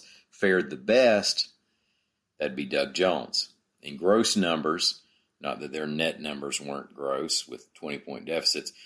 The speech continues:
Jones had sixty-nine thousand more votes cast for him than Biden did.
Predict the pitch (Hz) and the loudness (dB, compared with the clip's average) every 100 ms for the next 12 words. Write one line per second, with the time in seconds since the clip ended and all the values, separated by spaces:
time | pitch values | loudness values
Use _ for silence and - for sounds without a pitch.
0 | - _ _ _ _ _ 92 92 95 - | -20 _ _ _ _ _ 2 4 4 4
1 | 92 76 - 131 - - 127 117 110 110 | 2 4 4 4 2 2 4 6 6 4
2 | 101 - 98 98 92 95 92 98 98 90 | 4 4 6 6 4 2 2 4 2 4
3 | 82 80 - - 104 101 98 - 90 80 | 2 4 0 0 4 4 2 -2 -2 -2
4 | 80 80 76 87 101 98 73 67 64 - | -2 -4 0 4 6 6 2 -6 -8 -8